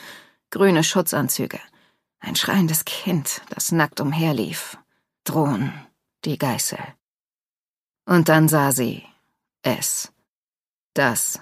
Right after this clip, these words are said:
was damals geschehen war. Sie unterdrückte einen Schrei und zwang sich weiterzulaufen, in Richtung des Ausgangs. Einatmen, ausatmen. Lucy wischte eine Träne fort,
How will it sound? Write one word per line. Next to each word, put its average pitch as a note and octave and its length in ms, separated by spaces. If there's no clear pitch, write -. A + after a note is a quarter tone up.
was - 240
damals - 520
geschehen F#2+ 480
war. - 200
Sie - 160
unterdrückte D#3 520
einen C#3 180
Schrei D3+ 480
und B2+ 160
zwang D3+ 340
sich A2+ 200
weiterzulaufen, C3 800
in F3 140
Richtung C#3+ 320
des C3+ 160
Ausgangs. - 580
Einatmen, D3+ 720
ausatmen. - 680
Lucy F3+ 480
wischte E3 320
eine C#3+ 220
Träne D3+ 340
fort, - 560